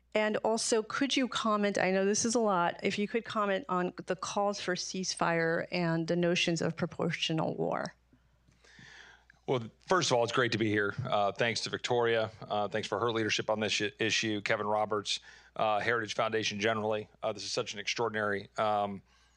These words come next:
Speaker 2: extraordinarily important issue. And, uh,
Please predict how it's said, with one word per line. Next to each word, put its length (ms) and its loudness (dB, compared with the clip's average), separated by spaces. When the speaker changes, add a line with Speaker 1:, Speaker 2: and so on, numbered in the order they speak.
Speaker 2:
extraordinarily 600 2
important 500 -2
issue. 500 0
And, 340 2
uh, 280 4